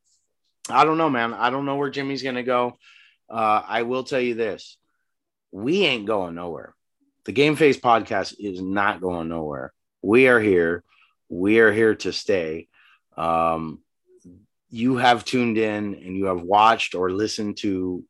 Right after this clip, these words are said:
the Game Face podcast with my annoying voice, as always,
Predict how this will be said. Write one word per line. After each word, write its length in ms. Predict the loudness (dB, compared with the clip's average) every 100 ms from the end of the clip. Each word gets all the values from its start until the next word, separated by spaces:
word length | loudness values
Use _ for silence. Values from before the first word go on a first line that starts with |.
| _
the 80 | -10
Game 280 | -4 -4 -2
Face 280 | 0 0 2
podcast 720 | 2 2 2 0 0 -2 -10 _ _ _ _ _ _ _ _ _ _
with 140 | 0 6
my 220 | 8 8
annoying 360 | 6 2 2 2
voice, 540 | 2 2 0 -6 -20 _ -6
as 220 | -4 -2
always, 520 | 0 2 0 -6 -16